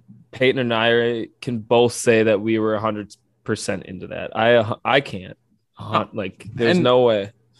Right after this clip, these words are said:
Speaker 2: And you can make, we can make all the excuses we want, but at the end of the day, you guys are subscribed to us because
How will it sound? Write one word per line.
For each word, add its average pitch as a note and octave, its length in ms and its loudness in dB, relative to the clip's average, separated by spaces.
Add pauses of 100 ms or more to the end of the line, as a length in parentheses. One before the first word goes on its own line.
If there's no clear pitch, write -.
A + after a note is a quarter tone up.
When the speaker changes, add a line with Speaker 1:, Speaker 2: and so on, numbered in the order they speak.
(100)
Speaker 2:
And D#3 140 -2
you F#3 80 2
can F#3 180 -4
make, D3+ 240 0
we C#3+ 120 -4
can C#3+ 160 -6
make C#3+ 180 0
all C3+ 180 2
the C#3 120 0
excuses B2 520 -6
we A#2 100 -8
want, A2 420 -10
but A2+ 340 -6
at C3+ 140 -6
the C3 120 -6
end D3+ 200 -4
of D3+ 100 -2
the B2 80 -4
day, A#2 420 -6 (840)
you C3 160 -2
guys C3 200 4
are C3 60 -2
subscribed B2 520 -4
to B2+ 100 2
us B2+ 180 -2
because A2+ 640 -6